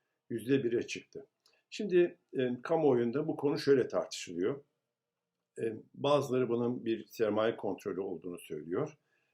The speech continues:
E, e, çünkü nihayette çık-, e, çıkmak isteyen, ülkeden çıkmak isteyene, e, siz bir vergi uyguluyorsunuz. E, bazıları da, e, bunun, e, dalgalanmayı önlemek için,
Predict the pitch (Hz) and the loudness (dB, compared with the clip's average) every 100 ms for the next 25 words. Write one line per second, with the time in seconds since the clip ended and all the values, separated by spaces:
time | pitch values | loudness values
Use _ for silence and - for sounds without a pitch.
0 | _ 131 117 107 104 98 98 95 92 87 | _ -2 0 2 2 0 0 0 -2 -4
1 | - - - - - - _ - 117 104 | -12 -10 -10 -10 -16 -20 _ -6 -6 -4
2 | 110 110 110 - 120 107 - 110 104 - | -4 -4 -8 -12 -8 -8 -8 -8 -8 -10
3 | - _ - - 82 78 67 - - - | -12 _ -10 -8 -8 -8 -10 -12 -10 -12
4 | - 107 - - - 92 104 135 _ _ | -6 -8 -8 -14 -8 -4 -4 -6 _ _
5 | _ - 101 95 98 92 - - 104 - | _ -10 -6 -4 -4 -6 -10 -8 -10 -10
6 | - - 90 110 135 - _ _ - 110 | -12 -8 -4 -4 -6 -10 _ _ -6 -4
7 | 107 - 101 - 127 120 107 101 92 107 | -6 -8 -10 -6 -6 -2 0 0 0 -4
8 | 82 90 85 82 85 110 160 - _ _ | -6 -6 -8 -8 -8 -8 -8 -12 _ _
9 | _ - 113 104 101 92 143 143 107 110 | _ -6 -4 -4 -4 -2 0 0 0 -2
10 | 95 151 147 - 131 120 - 139 131 175 | 0 0 -2 -4 -6 -6 0 2 2 0
11 | - _ _ - 127 123 113 143 143 139 | -4 _ _ -4 0 0 0 2 2 4
12 | 139 127 127 143 139 131 127 139 135 - | 4 6 4 2 2 2 2 0 -2 -6
13 | 117 135 | -4 -4